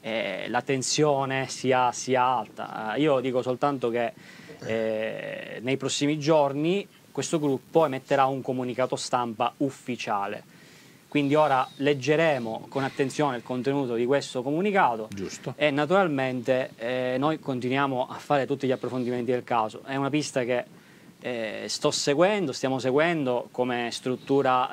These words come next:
Speaker 1: redazionale da, da un mesetto. Eh, è chiaro, non è facile incastrare <laughs> tutti, tutti i tasselli, però, eh, io credo che, eh, nel momento in cui comincerà, eh, anche,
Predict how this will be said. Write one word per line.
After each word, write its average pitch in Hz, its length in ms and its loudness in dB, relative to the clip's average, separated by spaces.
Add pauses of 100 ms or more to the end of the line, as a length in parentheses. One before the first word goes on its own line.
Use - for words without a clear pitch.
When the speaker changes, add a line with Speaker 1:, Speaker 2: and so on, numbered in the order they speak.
Speaker 1:
redazionale 131 640 0
da, 123 380 0
da 123 140 2
un 123 100 -2
mesetto. 147 560 0 (480)
Eh, 110 580 -2
è 107 80 -6
chiaro, 143 320 4
non 139 140 -2
è 143 40 -2
facile 147 300 2
incastrare 139 800 2 (180)
<laughs> - 160 -8
tutti, 143 640 0
tutti 151 260 0
i 143 60 0
tasselli, 135 600 2 (560)
però, 147 540 4
eh, 123 60 2
io 135 100 4
credo 127 260 2
che, 127 320 0
eh, 113 680 -2
nel 117 80 -8
momento 139 320 0
in 139 80 -2
cui 143 200 0
comincerà, 131 1000 0
eh, 120 40 -4
anche, 123 600 -4